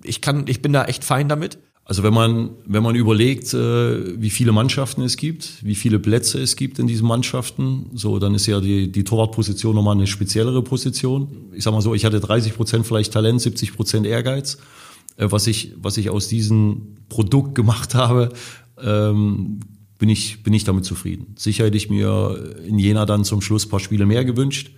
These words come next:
Speaker 2: Ja, ähm, aber dann hat, äh, Frank Engel damals, äh, Mike Kichko geholt. So, und, äh,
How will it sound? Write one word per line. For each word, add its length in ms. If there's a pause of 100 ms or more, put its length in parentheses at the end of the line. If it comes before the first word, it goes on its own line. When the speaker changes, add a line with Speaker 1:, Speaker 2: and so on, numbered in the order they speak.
(680)
Speaker 2:
Ja, 520
ähm, 440
aber 140
dann 420
hat, 360
äh, 360
Frank 340
Engel 220
damals, 460
äh, 180
Mike 220
Kichko 380
geholt. 480 (680)
So, 280
und, 500
äh, 380